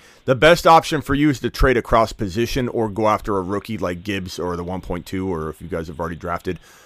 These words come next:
Uh, Swift would be an interesting swap. He's going in round five or six in redraft. I imagine he's going in f-, late four, kinda top of five in,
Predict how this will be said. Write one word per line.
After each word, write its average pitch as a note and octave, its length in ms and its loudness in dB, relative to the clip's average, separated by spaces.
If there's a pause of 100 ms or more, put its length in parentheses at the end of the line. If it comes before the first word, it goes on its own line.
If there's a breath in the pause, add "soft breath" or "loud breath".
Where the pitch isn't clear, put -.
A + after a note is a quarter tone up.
(140 soft breath)
Uh, G2+ 160 -2
Swift D#3+ 480 -2
would D3+ 160 2
be D3 160 2
an C3+ 80 -2
interesting C#3 560 -4
swap. B2+ 440 2
He's A#2 200 -6
going A#2+ 260 2
in G#2 160 -6
round G#2 280 -4
five G#2+ 300 0
or G2 80 -6
six - 320 -8
in G2 140 -8
redraft. A2+ 540 0
I G#2 100 0
imagine A#2 420 -2
he's B2+ 140 -2
going A#2 260 -2
in G#2+ 80 -4
f-, - 400 -20
late C3+ 380 2
four, C3 520 2 (600 soft breath)
kinda A#3+ 220 -2
top - 360 4
of A#2 100 0
five G#2+ 340 0
in, F#2+ 300 -10